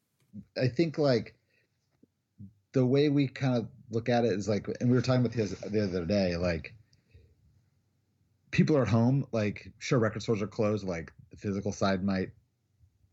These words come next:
get hurt a little, but most people don't buy physical records anyways. So I don't know, like,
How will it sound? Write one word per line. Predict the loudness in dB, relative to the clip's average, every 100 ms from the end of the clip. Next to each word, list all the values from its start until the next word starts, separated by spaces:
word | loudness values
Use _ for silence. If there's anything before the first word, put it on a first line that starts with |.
| -20 -20 -16 -14 -6
get | -2 0
hurt | 2 2
a |
little, | 2 2
but | 2 0 -2 -8 _ _ _ _ _ _ _ _ _ _ -20 -10
most | -6 -6 -4
people | -4
don't | 0
buy | 0
physical | 0 -4 -2
records | -2 -2 0
anyways. | 2 4 4 2 -4 _ -20 -20 _ _ _
So | -6 -2 -2 -4 -8 _ _ _ _ _ _ _ _ _ _ _ -10
I | -4
don't | -4 -2
know, | -4
like, | -2 -2 -2